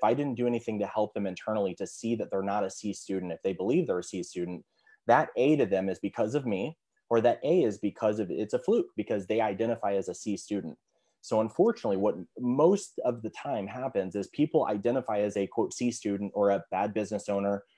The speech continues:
or an overweight person or whatever it is. And unfortunately, somebody helps them to get out of that position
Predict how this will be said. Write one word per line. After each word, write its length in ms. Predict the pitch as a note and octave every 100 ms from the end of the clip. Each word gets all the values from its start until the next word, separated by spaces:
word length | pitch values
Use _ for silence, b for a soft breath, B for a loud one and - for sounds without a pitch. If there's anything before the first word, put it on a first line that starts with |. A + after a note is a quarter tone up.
| _ _
or 220 | G#2 G#2+
an 160 | - G2
overweight 440 | G#2+ A#2 A2 G#2+
person 460 | - G#2+ - G#2 G2+
or 220 | G2+ G#2
whatever 380 | G2+ B2 C#3+ B2
it 100 | G#2
is. 380 | G2+ - - - _ _ _ _
And 360 | A#2+ A2+ A2 G#2+
unfortunately, 1000 | G#2 G#2 - F#3+ B3 - G#2 E2+ F2 A#2 - _ _ _
somebody 440 | - - C#3 F3+ G3
helps 260 | D#3+ D#3+ -
them 140 | D#3+
to 80 | B2
get 280 | G2+ C3+ C3+
out 160 | B2 C#3
of 80 |
that 160 | B2+ -
position 500 | A#2+ G#2+ B2 - G#2